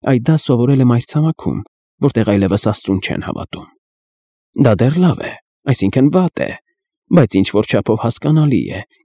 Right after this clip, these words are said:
ինչու այս երկու արարածները Աստծուն չեն հավատում։ Բայց մենք, որ գրքերից ոչինչ չենք հասկանում, մենք, որ երբեք գնացք չենք նստել, այդ սատանայական ձին, ինչու այլևս չենք հավատում Աստծուն։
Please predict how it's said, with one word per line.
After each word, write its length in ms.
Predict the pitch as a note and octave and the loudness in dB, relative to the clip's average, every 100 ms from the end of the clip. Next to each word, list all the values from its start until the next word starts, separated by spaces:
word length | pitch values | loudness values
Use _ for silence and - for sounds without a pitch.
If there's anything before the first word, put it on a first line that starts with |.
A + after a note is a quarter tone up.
| D#3 | 2
ինչու 280 | A#2+ A2+ F2+ | 4 2 -2
այս 140 | F#2+ | 0
երկու 300 | A2+ G2+ G#2+ F#2+ | 0 0 0 0
արարածները 560 | F#2 E2+ - A2+ E2+ | 0 -4 -2 -2 0
Աստծուն 340 | E2 - G2+ G2 | -4 -4 -4 -4
չեն 260 | - A1+ | -4 -8
հավատում։ 460 | E2+ - - - - - _ _ _ _ _ _ _ | -8 -10 -12 -16 -16 -20 _ _ _ _ _ _ _
Բայց 260 | E3 B2 F#2 G2 | 2 2 0 0
մենք, 400 | A2 B2 F#2 - _ _ _ - | 2 2 -2 -12 _ _ _ 2
որ 200 | C3+ G#2+ | 2 2
գրքերից 440 | A2+ - G2+ F#2+ | 0 0 0 0
ոչինչ 380 | G2+ F2+ - F2+ | -2 -4 -2 -4
չենք 360 | - A#2+ C3+ F2 | -2 -2 -2 -4
հասկանում, 500 | - - D#2 - - _ _ _ _ - | -6 -8 -10 -14 -20 _ _ _ _ 4
մենք, 360 | F#3 D#3+ D#3+ G2 | 6 6 4 2
որ 100 | D#2 | 2
երբեք 380 | F#2+ G2 A#2+ - | 2 0 -2 -2
գնացք 480 | - A#2+ G#2 G#2+ - | 0 2 0 -2 -6
չենք 280 | - C#3 - | -4 -4 -4
նստել, 400 | - - - - - _ _ _ _ - | -8 -8 -12 -14 -20 _ _ _ _ -2
այդ 180 | C3+ A#2+ | -2 0
սատանայական 840 | - B2+ - A2+ G#2 G2+ - D#2 F#2 | 0 -2 0 0 2 0 -2 -4 -4
ձին, 340 | - F#2 D#2+ - - _ _ _ _ - | -4 -4 -6 -12 -20 _ _ _ _ 0
ինչու 360 | F3+ E3+ - A#3+ | 2 2 4 4
այլևս 360 | F#2+ - - - | 4 0 -4 -2
չենք 280 | D2+ - | -2 -2
հավատում 340 | - B1+ F#2 E2 | -4 -2 -4 -4
Աստծուն։ 360 | - - F#2+ | -6 -10 -10